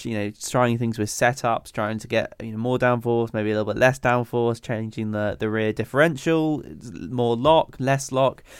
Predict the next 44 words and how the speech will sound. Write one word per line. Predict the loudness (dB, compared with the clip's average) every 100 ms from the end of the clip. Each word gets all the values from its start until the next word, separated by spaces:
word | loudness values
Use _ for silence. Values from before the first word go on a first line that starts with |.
| -18 -2
that | -2 0
sort | -4
of |
stuff, | 2 2 4
try | 0
and, | 0 -2 -4
try | -2
and | -2
counter | -2 -2 -2
it. | -4
But | -4
it | -4
seemed | -6 -6
like | -8 -8
to | -6
me | -6
that | -6 -10
the, | -14 -16 -20 -10
whilst | 2 4 2 0
it | -2
was, | -2 -4 -10 _ -4
it |
was | -2 0
all | 2
right, | 6 6 4 -2 -6 -20 _ _
it | -2 0
just, | -2 -2 -6
it | -6
wasn't | -6 -10 0 0 0 -4 -8 _ _ -20 _ 2
going | 6 6 4
anywhere. | 2 0 -2 -2
And, | -2 -6 -2
and | -2 -2
for, | -8 -8
to | -4
me, | -2 0 0 -2 -6 -6
with | -6 -4
the |
amount | 0 0 2
of | 0 -4
investment | -4 0 0 0 -2 -6 -6
that | -8
Dorilton | -4 -2 -2 -6 -10
Capital, | -4 -4 -2 -4 -6 -6